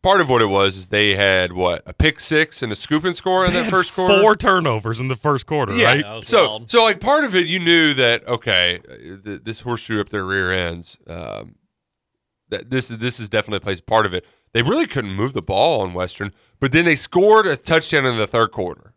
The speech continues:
Speaker 1: had a big play, scored a touchdown, and that put 'em up twenty.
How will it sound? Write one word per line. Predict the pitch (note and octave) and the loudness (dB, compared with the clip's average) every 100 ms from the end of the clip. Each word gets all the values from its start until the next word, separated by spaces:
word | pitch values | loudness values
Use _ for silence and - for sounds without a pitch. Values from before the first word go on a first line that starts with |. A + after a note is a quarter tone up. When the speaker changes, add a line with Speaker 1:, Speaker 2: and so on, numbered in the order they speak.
| _ | _
Speaker 1:
had | A#2+ C#3+ | 0 0
a | |
big | C3+ D3+ - | 2 0 2
play, | A#2+ A#2 A2 G2+ _ | 4 4 4 0 _
scored | - - D3+ | -10 -2 0
a | |
touchdown, | C#3+ C3 A2+ - A2 G#2+ | 0 0 -2 0 0 0
and | A2 | 0
that | B2+ D3 | 0 2
put | D#3+ | 0
'em | D3 C3 | 2 0
up | - | 0
twenty. | - B2+ A#2+ A2+ | -4 -2 0 0